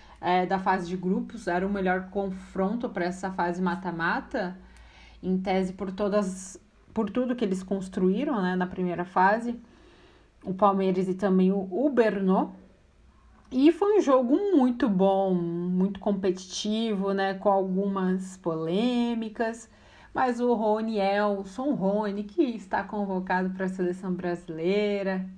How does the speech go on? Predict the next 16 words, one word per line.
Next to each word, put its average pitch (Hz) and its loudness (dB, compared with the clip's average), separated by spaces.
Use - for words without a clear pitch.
feliz 190 -2
da 190 0
vida, 202 -4
vive 269 6
uma 220 4
fase 208 2
muito 233 2
boa 190 2
com 190 -6
a 185 -6
camisa 190 -2
alviverde, 180 -2
não 185 2
é 180 -2
de 180 -4
hoje, 185 -2